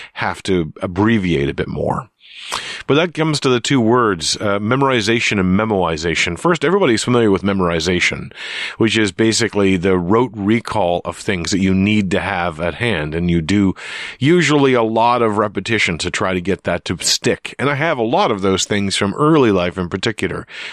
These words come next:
that I've memorized, some things from technical life later. Memoization in computing terms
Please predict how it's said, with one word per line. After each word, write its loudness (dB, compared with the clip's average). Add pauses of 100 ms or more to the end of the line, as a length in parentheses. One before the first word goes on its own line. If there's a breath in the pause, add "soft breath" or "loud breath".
that 2
I've 0
memorized, 0
some 0
things -2
from -2
technical -6
life -6
later. -4 (420 loud breath)
Memoization 2
in 0
computing 2
terms -2